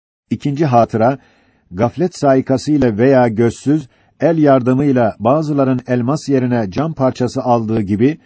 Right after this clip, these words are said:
Saadet-i Ebediye dükkanı olan Risaletün Nur'dan Saadet-i Dünyeviye aramaya gelenleri ikaz ve irşat fıkralarınız,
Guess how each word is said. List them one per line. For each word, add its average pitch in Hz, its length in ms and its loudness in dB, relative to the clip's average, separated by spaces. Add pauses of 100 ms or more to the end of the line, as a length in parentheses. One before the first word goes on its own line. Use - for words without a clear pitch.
(260)
Saadet-i 113 600 -2
Ebediye 135 460 4
dükkanı 127 440 2
olan 123 260 0
Risaletün 120 640 0
Nur'dan 117 440 -2 (240)
Saadet-i 127 640 -2
Dünyeviye 131 500 2
aramaya 120 460 0
gelenleri 113 520 0
ikaz 117 680 0 (220)
ve 113 140 -2
irşat 120 460 -2
fıkralarınız, 120 840 -2